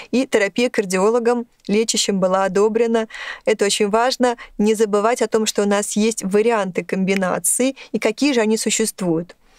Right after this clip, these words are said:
Во-первых, статины вместе с эзотимибом. Это было показано ещё в исследовании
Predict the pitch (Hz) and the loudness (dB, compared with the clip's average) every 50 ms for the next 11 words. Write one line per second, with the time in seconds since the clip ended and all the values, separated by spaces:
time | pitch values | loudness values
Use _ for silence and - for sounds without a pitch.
0 | _ - _ _ - _ - - 233 233 - 226 190 185 196 208 254 - - - | _ -20 _ _ -20 _ -2 0 0 0 0 0 0 0 2 0 0 -2 0 0
1 | 254 254 - - 262 240 220 208 208 214 208 196 202 - 185 - - 190 196 208 | 0 0 2 2 2 2 2 2 2 2 2 0 0 -2 -4 -4 -2 -2 -2 -2
2 | - - 226 220 208 180 180 175 190 202 226 240 240 _ _ _ - 226 - 240 | 0 0 0 0 0 0 0 0 0 0 0 -2 -6 _ _ _ -8 -2 -2 0
3 | 214 233 226 208 - 214 208 - 220 214 202 185 190 190 185 185 - - - 185 | 0 2 0 2 0 0 0 2 0 0 0 0 0 0 0 0 0 0 -2 -2
4 | 185 202 - - - 220 214 196 180 190 180 180 185 180 185 185 | -2 -2 -2 0 2 2 2 2 0 -2 -2 0 0 0 0 0